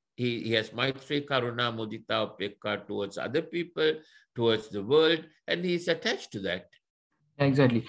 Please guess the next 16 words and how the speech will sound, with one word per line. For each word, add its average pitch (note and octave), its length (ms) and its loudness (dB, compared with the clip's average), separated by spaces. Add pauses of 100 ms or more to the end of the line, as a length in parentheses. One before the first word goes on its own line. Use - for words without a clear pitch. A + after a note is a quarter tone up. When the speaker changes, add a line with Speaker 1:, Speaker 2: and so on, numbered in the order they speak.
(160)
Speaker 2:
I - 60 2
mean, D3+ 120 4
the C3 100 6
Vibhava D#3 760 6
Tanha C#3+ 480 2
person A#2+ 600 -2
is A#2+ 180 4
not C#3+ 300 6
having D3 320 0
the C#3 100 2
right C3+ 320 0 (140)
wisdom C3+ 480 2
developed, B2 420 2 (160)
developed B2 540 0
toward A#2 180 -2
Dhamma. G2+ 380 -4